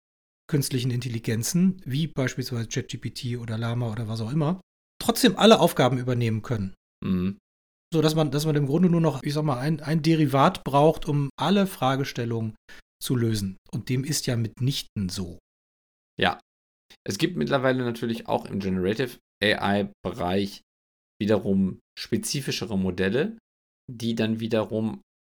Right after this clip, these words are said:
Speaker 2: reduziert werden in ihrer, in ihrem Trainingsumfang, aber dann in ihrer, in ihrem Fokus spezialisiert werden. Das heißt also, man könnte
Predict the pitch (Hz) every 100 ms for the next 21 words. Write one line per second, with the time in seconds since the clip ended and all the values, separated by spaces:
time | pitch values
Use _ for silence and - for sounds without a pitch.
0 | _ _ - 101 95 107 101 - - 165
1 | - 92 90 95 - 101 - 101 90 87
2 | - _ _ - 95 92 90 - 107 117
3 | 117 - 104 101 101 113 - 107 101 101
4 | 98 98 98 - _ _ _ - 107 98
5 | 98 90 90 - _ - 107 92 87 -
6 | 135 139 101 - - 160 160 - 85 85
7 | - 80 - - 78 - - - - -
8 | - - 90 95 98 95 92 92 - 107
9 | - 101 98